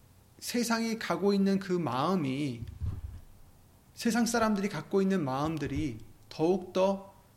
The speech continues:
자기를 사랑하는 마음으로 가고 있죠. 자기 자신을, 자기를 높이고, 자기를 의지하고, 자기를 믿고. 그래서 디모데후서 삼 장 일 절부터 오 절 말씀을 통해서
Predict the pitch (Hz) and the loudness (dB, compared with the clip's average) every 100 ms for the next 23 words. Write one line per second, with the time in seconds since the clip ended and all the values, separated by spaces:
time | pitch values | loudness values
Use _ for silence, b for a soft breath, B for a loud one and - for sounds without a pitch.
0 | - - - 156 190 196 - 247 240 214 | -18 -6 -4 0 2 2 0 0 2 2
1 | 208 165 139 139 139 139 139 131 135 113 | 2 2 2 0 -2 -4 -4 -4 -4 -6
2 | - 123 - - - 175 190 - 147 160 | -10 -14 -16 -12 -2 0 0 -2 -2 -2
3 | 127 117 - - - - B B B - | -4 -10 -12 -4 -4 -4 B B B 0
4 | 175 190 170 151 - 208 135 127 - - | 4 6 6 2 2 -2 -2 -8 -16 -18
5 | - - - - - - 160 156 170 170 | -20 -20 -20 -20 -18 -8 -2 2 4 4
6 | 175 196 202 160 139 131 160 190 190 196 | 6 6 4 2 0 -4 0 4 4 2
7 | 196 147 - - - - - - - - | 0 -2 -2 -10 -14 -18 -18 -18 -20 -20
8 | - - - - - - - - - - | -20 -20 -20 -20 -20 -20 -20 -20 -20 -20
9 | - - - - - - - 180 233 202 | -20 -20 -20 -14 -14 -6 2 6 8 10
10 | 233 233 214 233 233 233 220 214 214 151 | 10 6 4 0 0 2 4 2 2 0
11 | 165 - 185 165 160 156 170 160 139 - | 0 0 -2 -2 0 0 0 -2 -4 -4
12 | 147 139 - 139 139 180 - | -8 -8 -8 -8 -4 -4 -6